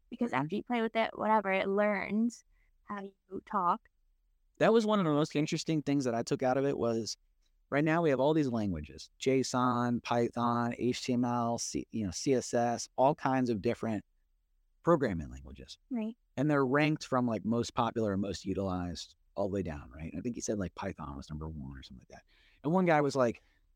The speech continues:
Speaker 2: "Soon it'll be English."
Speaker 1: Right. French, German.
Speaker 2: Right, where it's just like
Speaker 1: Spanish. It's just your words.
Speaker 2: A I becomes a translator to say, "What is it that you want? I'm gonna translate that into code."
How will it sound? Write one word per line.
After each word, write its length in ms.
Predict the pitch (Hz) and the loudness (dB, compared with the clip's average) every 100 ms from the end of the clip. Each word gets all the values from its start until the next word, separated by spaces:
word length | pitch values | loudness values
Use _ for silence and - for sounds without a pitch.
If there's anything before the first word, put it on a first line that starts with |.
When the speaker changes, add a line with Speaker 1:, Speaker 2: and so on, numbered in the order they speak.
| _ _ _ _ _ | _ _ _ _ _
Speaker 2:
"Soon 520 | - - 208 240 233 | -10 0 4 6 6
it'll 220 | 190 160 | 6 4
be 220 | 135 123 - | 4 0 -2
English." 800 | 185 185 139 87 71 - - - _ _ | 2 2 2 -2 -6 -10 -12 -14 _ _
Speaker 1:
Right. 320 | - 220 - - _ - | -2 -2 -2 -12 _ -2
French, 520 | 214 202 - - - | 0 0 -6 -16 -6
German. 560 | 220 202 113 - 220 - _ _ - | -2 -2 -2 -4 -6 -8 _ _ 0
Speaker 2:
Right, 240 | 165 101 | 2 4
where 120 | 147 | 0
it's 80 | 139 | 0
just 180 | 170 - | -2 2
like 180 | 139 123 | 0 0
Speaker 1:
Spanish. 360 | 180 - - _ _ _ _ _ _ _ - | -4 -8 -14 _ _ _ _ _ _ _ -16
It's 180 | 226 - | -14 -2
just 340 | 226 214 - | 0 0 -2
your 180 | 202 185 | -4 -2
words. 400 | - - - _ | -4 -8 -12 _
Speaker 2:
A 200 | 156 185 | 2 4
I 240 | 170 165 | 4 2
becomes 340 | 147 139 160 131 | 0 0 -2 -2
a 40 | |
translator 880 | 107 143 135 135 113 104 85 76 - _ _ _ | -4 -2 0 0 0 -2 -2 -8 -14 _ _ _
to 100 | - | -6
say, 420 | - 139 123 113 - | -2 2 2 0 -2
"What 200 | 123 180 | 0 2
is 100 | 208 | 2
it 140 | 202 | 2
that 160 | 170 151 | 2 2
you 160 | 143 | 2
want? 360 | 123 147 131 127 | 0 2 2 0
I'm 100 | 147 | -2
gonna 140 | 156 131 | -2 -2
translate 480 | - 139 135 127 | -2 -2 0 0
that 140 | 120 117 | 2 0
into 200 | 113 95 | 0 -2
code." 420 | - 117 73 - | -4 -4 -4 -12